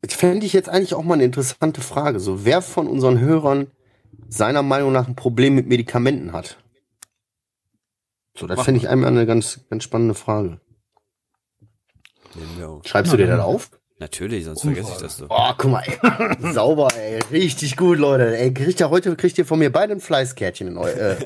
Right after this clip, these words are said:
Speaker 1: auf jeden Fall.
Speaker 2: <laughs> Ein Smiley.
Speaker 1: Ro-, Roman, dass er da ist und Adriano, dass er hier sogar aufschreibt und richtig
Speaker 3: Ey,
Speaker 1: aktiv
Speaker 3: ich
Speaker 1: mit ist.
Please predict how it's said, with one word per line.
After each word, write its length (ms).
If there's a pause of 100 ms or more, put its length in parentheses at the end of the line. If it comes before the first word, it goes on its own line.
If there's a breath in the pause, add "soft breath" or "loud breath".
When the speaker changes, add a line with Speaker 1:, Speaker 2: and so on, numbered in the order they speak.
(140)
Speaker 1:
auf 160
jeden 160
Fall. 300
Speaker 2:
<laughs> 340
Ein 80
Smiley. 300
Speaker 1:
Ro-, 240
Roman, 220
dass 140
er 80
da 240
ist 240
und 120
Adriano, 500
dass 160
er 60
hier 120
sogar 240
aufschreibt 520
und 60
richtig 240
Speaker 3:
Ey, 100
Speaker 1:
aktiv 240
Speaker 3:
ich 80
Speaker 1:
mit 100
ist. 220